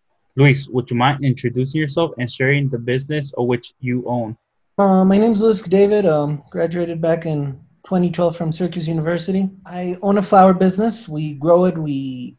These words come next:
Speaker 2: export it to wholesalers and, uh, retailers, and now we're starting to do it, uh, B two C. Uh, we grow roses, spray roses, garden roses, tinted roses,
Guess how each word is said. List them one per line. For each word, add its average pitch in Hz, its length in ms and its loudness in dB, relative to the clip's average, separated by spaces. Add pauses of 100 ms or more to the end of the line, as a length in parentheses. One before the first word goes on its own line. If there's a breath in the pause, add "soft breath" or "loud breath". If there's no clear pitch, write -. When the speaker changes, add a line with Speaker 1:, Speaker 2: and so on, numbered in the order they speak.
Speaker 2:
export 165 460 -4
it 160 180 -4
to 143 260 -4
wholesalers 165 840 -2
and, 131 480 -6
uh, 120 180 -8 (640)
retailers, 185 580 2
and 156 120 -2
now 156 160 0
we're 160 80 0
starting 165 340 -2
to 160 60 -8
do 156 160 -2
it, 151 140 0
uh, 127 340 0
B 151 200 -6
two 160 120 -12
C. 214 400 -2 (1200)
Uh, 131 300 -2
we 143 160 -4
grow 160 160 2
roses, 170 760 2
spray 175 280 0
roses, 160 400 4
garden 156 280 2
roses, 151 360 0
tinted 160 340 -6
roses, 151 760 0